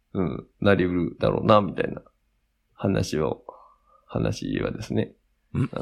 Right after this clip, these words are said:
Speaker 1: か。
Speaker 2: ちょっと最後だけ分かんなかったかもしれない。
Speaker 1: うん。
Speaker 2: 人間が入ることでっ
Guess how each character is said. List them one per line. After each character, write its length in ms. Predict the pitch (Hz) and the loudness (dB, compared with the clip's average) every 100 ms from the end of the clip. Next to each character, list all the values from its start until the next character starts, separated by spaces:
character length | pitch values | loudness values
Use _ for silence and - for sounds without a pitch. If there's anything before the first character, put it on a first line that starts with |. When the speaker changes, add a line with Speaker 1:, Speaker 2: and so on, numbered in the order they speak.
| - | -10
Speaker 1:
か。 140 | - | -12
Speaker 2:
ち 80 | - | -8
ょ 40 | 110 | -6
っ 20 | |
と 140 | - | -6
最 200 | 90 110 | -6 -2
後 80 | 92 | 0
だ 120 | 87 | -2
け 100 | 85 | -4
分 80 | 82 | -6
か 80 | - | -2
ん 40 | |
な 60 | 90 | -2
か 60 | 85 | -4
っ 40 | |
た 60 | 78 | -6
か 60 | |
も 80 | 76 | -6
し 60 | 78 | -8
れ 60 | |
な 60 | 71 | -10
い。 40 | _ - - - - | _ -20 -20 -20 -14
Speaker 1:
う 40 | 101 | -10
ん。 120 | 104 | -4
Speaker 2:
人 120 | 120 | -2
間 40 | |
が 80 | 123 | -2
入 160 | 131 127 | 2 2
る 80 | 123 | 2
こ 100 | 117 | -2
と 120 | |
で 80 | |
っ 20 | 113 | 4